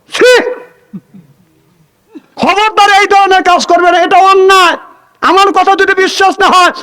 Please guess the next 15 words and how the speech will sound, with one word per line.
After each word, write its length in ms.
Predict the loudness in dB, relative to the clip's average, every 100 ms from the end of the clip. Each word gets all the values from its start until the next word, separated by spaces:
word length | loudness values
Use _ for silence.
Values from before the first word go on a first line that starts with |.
| -4 -2
ভালো 260 | 0 0
একজন 320 | 0 0 -2
আলেমের 340 | -2 0 0 0
কাছে 220 | -2 -2
জিজ্ঞেস 340 | -2 0 -2
করে 180 | -2 -2
দেখেন, 260 | -2 -2 -4 -4 -2
একটা 400 | -2 0 -2 0
যদি 180 | 2
মিথ্যা 300 | 0 0 -2
বলে 180 | 0 0
থাকি, 260 | -2 -2 -4
জিভ 500 | -6 -8 -2 -2 -2
কাটে 200 | -2 -2
দিয়ে। 220 | -2 -2